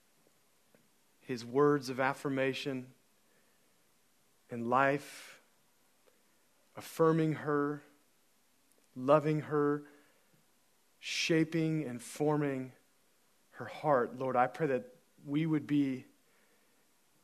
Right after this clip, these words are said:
down to the core of our being and our spirit, our heart, be desirous for your words above food and any other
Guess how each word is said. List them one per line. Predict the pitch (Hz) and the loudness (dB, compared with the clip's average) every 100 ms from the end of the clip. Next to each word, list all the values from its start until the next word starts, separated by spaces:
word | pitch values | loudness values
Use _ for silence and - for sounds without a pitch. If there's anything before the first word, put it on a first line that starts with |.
| _ _ _ - | _ _ _ 2
down | 156 160 | 2 2
to | 143 | 0
the | |
core | 135 - 160 160 | -6 -4 2 4
of | 147 | 4
our | 139 127 | 2 0
being | 131 120 147 143 120 110 | -4 -6 -2 0 -2 -4
and | 110 | -6
our | 113 | -8
spirit, | - - 139 120 101 _ _ _ _ _ | -12 -10 -6 -6 -8 _ _ _ _ _
our | 101 98 - | -14 -14 -6
heart, | 131 104 - - _ _ _ _ _ _ _ _ | -4 -4 -8 -20 _ _ _ _ _ _ _ _
be | 127 | -8
desirous | 120 131 113 127 147 151 147 | -4 -4 0 2 4 2 -2
for | - 135 | -8 -4
your | 123 117 | -2 -2
words | 117 123 117 110 - 127 | -2 -2 -2 -4 -8 -10
above | 110 120 120 113 110 - - _ _ _ _ _ _ _ | -4 0 2 0 -4 -16 -20 _ _ _ _ _ _ _
food | - - - 147 131 113 98 95 _ _ _ _ _ _ _ _ - | -20 -12 -2 0 2 -2 -6 -12 _ _ _ _ _ _ _ _ -10
and | 123 117 110 110 - _ _ _ _ _ _ _ 165 | -6 -4 -6 -8 -16 _ _ _ _ _ _ _ 0
any | 160 165 | 2 4
other | 143 143 | 2 0